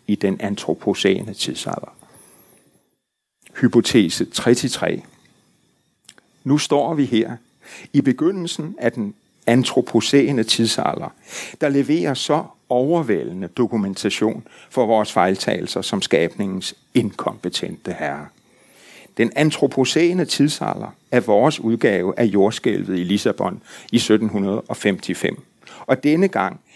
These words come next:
er der ikke andre steder at rette anklagerne hen end mod os selv. Og så opfinder vi i vores evige, evige illusion igen en ny Gud og døber ham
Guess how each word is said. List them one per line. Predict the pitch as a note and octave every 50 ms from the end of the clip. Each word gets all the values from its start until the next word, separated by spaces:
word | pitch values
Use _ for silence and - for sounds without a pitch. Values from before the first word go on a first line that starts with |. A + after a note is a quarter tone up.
| - - - -
er | A#2+ B2
der | A#2 G#2+ - -
ikke | C3 C3 C3+ C3 F#3 - - _ -
andre | B2+ B2+ A#2 A#2 - - C#3
steder | - - - F#2 F2+ F#2+ G#2 A#2 B2 C3 - A2
at | G#2 E2+ E2
rette | E2+ F2 F#2 - B2 -
anklagerne | - G#2 A2+ A2+ - - - - G1+ G1+ - -
hen | - - G#2 A2+ F#3+ - - _ _ _ _ _ _ _ _ _ _ -
end | - A#2 A2
mod | G#2 G#2+ G#2 G2+
os | F#2 F#2 - -
selv. | - E2+ - - _ _ _ _ _ _ _ _ _ _ _ - - - - - -
Og | - D3 -
så | - A3
opfinder | G3 C3 C#3+ - - - - D3+ B2 G2+ F#2+ F2+
vi | E2 E2 D#2 - - _ _ _ -
i | C3+
vores | A#2+ A#2 A#2 A2 G#2 G#2 - - _ _ -
evige, | D#3 D#3+ F3 F3+ F3+ D#3+ F3+ D3 C#3 C3+ A#2 A2 G#2+ F#2+ - _ _ _ _ _ -
evige | C#3 C3+ D3+ E3 D#3 E3+ E3 B2+ A#2 G2+ -
illusion | - C3+ A2+ A2 G#2+ - - C3 C3+ C3+ - A#2 - - _ -
igen | C#3 G#2+ - - - A2+ C3+ C#3 C3+ _ _ _ -
en | - G#2+ A2 G#2+
ny | G#2 A2 G2+ F#2+ - _ _ _ _
Gud | - G#2+ G2 F2 E2+ _ _ _ _ _ _ _ _ _ _ _ _ _ -
og | B2+ - -
døber | C3 C3+ C3+ C#3+ - -
ham | A2 A#2 G#2 G2 F#2